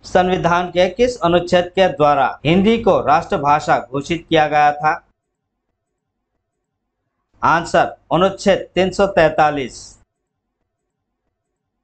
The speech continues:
किस संविधान संशोधन द्वारा मौलिक कर्तव्यों को संविधान में जोड़ा गया?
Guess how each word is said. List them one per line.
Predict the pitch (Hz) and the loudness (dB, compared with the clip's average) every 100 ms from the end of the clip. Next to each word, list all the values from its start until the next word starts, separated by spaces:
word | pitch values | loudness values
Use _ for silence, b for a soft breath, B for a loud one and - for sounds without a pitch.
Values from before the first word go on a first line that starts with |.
| _ _ _ _ _ - | _ _ _ _ _ 0
किस | 233 247 | 0 2
संविधान | 190 175 170 160 165 120 | 2 2 0 0 0 -4
संशोधन | - 165 160 170 165 170 139 | -4 -4 0 0 2 0 0
द्वारा | 139 139 143 - - _ | 2 4 2 0 -8 _
मौलिक | 139 185 240 240 | 0 2 0 0
कर्तव्यों | 175 170 175 170 165 | -2 2 0 2 0
को | 165 143 - | 0 -2 -2
संविधान | - 160 156 160 165 165 | -2 -2 2 2 0 0
में | 151 156 | -4 -2
जोड़ा | 139 143 151 | 0 2 2
गया? | 143 147 175 | 2 0 0